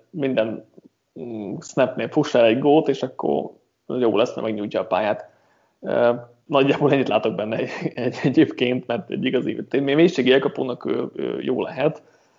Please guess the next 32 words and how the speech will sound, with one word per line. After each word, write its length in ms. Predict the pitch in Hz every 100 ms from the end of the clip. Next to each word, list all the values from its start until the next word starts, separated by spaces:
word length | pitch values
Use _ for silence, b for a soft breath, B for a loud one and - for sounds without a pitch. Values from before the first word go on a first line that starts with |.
| _ _ _ - - - 69 - B
Már 140 | 143
huszonnégy 520 | 131 147 143 139 135 135
éves, 320 | 127 131 131
tehát 200 | 113 107
már 140 | 92
fejlődni 400 | - 127 120 117
is 300 | 123 - - -
nem 200 | 117 117
tudom, 160 | 120 120
mennyire 300 | 117 120 123
fog. 360 | 123 120 - _ _ _ _ _ _ _ _ _ -
Ö, 460 | - 104 101 101 - B B B B B B _
sok 280 | - 135 165
dropja 340 | 127 123 127
is 220 | 127 127
volt, 340 | - 123 123 -
meg, 200 | 95 -
meg, 240 | - - - _ _ - 196
hát 280 | 160 139 -
igen, 280 | 147 175 -
tehát 200 | 120 -
ny-, 260 | 139 156
nyilván 320 | 165 143 123
harmadik 440 | 123 120 107 110 95
kör 160 | 107
vége, 320 | 113 110 110 101
meg 280 | 95 - -
harmadik 480 | - - 107 104 101
nap 260 | 107 107 - _ 76
eleje, 460 | 95 120 110 110 -
tehát, 280 | 52 -
ö, 300 | - 67 60